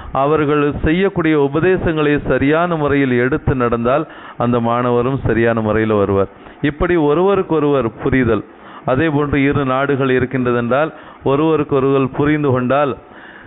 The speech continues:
நாட்டு பிரச்சனைகள் ஏற்படுவதை விட்டு நம்ம என்ன செய்யலாம், தவிர்க்கலாம். இப்படி எல்லா விஷயத்திலும் புரிதல் என்பது இருந்தால் அங்கே சரியான ஒரு நிலைகள் என்ன செய்யும், ஏற்படும் அப்படிங்கிறத நம்ம பார்க்குறோம். ஏன்னா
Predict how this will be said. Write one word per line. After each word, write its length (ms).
நாட்டு 400
பிரச்சனைகள் 720
ஏற்படுவதை 680
விட்டு 280
நம்ம 200
என்ன 160
செய்யலாம், 300
தவிர்க்கலாம். 540
இப்படி 340
எல்லா 380
விஷயத்திலும் 800
புரிதல் 440
என்பது 380
இருந்தால் 580
அங்கே 500
சரியான 580
ஒரு 280
நிலைகள் 420
என்ன 280
செய்யும், 300
ஏற்படும் 760
அப்படிங்கிறத 560
நம்ம 260
பார்க்குறோம். 500
ஏன்னா 500